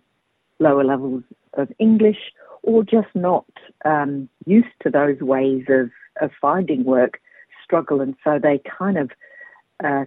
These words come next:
count people out before they even get a chance to demonstrate their skills or experience or, or, or whatever. So working with employers to say, um, you know, particularly in a tight labour market, you need to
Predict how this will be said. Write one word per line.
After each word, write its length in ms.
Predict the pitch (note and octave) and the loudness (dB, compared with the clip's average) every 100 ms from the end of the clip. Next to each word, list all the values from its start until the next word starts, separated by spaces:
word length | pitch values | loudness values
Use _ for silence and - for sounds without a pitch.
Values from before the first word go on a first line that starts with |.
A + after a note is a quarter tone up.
| - | -8
count 320 | - E3 - | -4 -4 -2
people 320 | C#3+ - C#3 | -6 -4 -2
out 240 | C#3 C3+ - | 0 -2 -4
before 320 | - D#3 C#3+ | -2 0 2
they 160 | C#3+ | 2
even 320 | C3+ C#3 C3+ C3+ _ _ _ _ _ _ - | 2 0 -4 -4 _ _ _ _ _ _ -4
get 240 | D#3 - | -4 -2
a 40 | D#3+ | -8
chance 320 | - D3 C3 - | -2 -2 -2 -8
to 100 | - | -10
demonstrate 640 | C3 C#3 C#3 B2 - C#3 | -4 -4 -4 -6 -2 -2
their 160 | C3 C3+ - | 0 -4 -2
skills 320 | D3+ C#3 C3 | 0 0 0
or 80 | C#3 | -2
experience 720 | - - D3+ C#3 C3+ C3+ - C3+ | -4 -4 0 2 2 0 -2 0
or, 240 | C3 B2+ - - - - - _ - | 2 2 -4 -20 -20 -20 -20 _ -4
or, 320 | C3+ C3 - - | 0 0 -4 -8
or 160 | C#3+ | -4
whatever. 420 | C3+ C#3+ C#3 C3+ - | -2 0 -2 -4 -2
So 320 | E3 E3 E3 | 0 4 4
working 480 | D#3+ G3+ G#3 - D#3+ | 4 4 4 0 -4
with 80 | D#3 | -2
employers 540 | D3 C3 D#3 D3+ C#3+ - | -2 -2 0 0 -2 -8
to 80 | C#3 - | -12 -4
say, 400 | D3+ C#3+ C#3 C3+ _ _ _ _ _ - | 0 0 -2 -6 _ _ _ _ _ -8
um, 320 | D3 C#3 C3 _ - | -6 -6 -12 _ -4
you 80 | C#3 | -4
know, 40 | |
particularly 520 | - - C3+ - D3 | -6 -6 -6 -2 -2
in 0 | |
a 160 | C#3 - | -2 -2
tight 160 | D3+ - | -4 0
labour 320 | F#3+ G#3+ D3 | 2 2 2
market, 400 | C#3 - C#3+ C#3 _ _ _ _ _ _ _ _ - | 0 0 0 -2 _ _ _ _ _ _ _ _ -6
you 160 | D3 | -2
need 240 | D3+ | -2
to 20 | D3 | -2